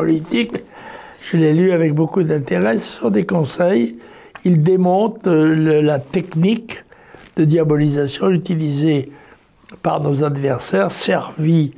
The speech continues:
complaisamment par les médias, euh, y compris dans la diabolisation peut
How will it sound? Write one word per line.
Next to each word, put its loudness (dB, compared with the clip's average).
complaisamment 0
par -2
les 0
médias, 0
euh, 2
y -2
compris 0
dans -2
la 0
diabolisation 0
peut -8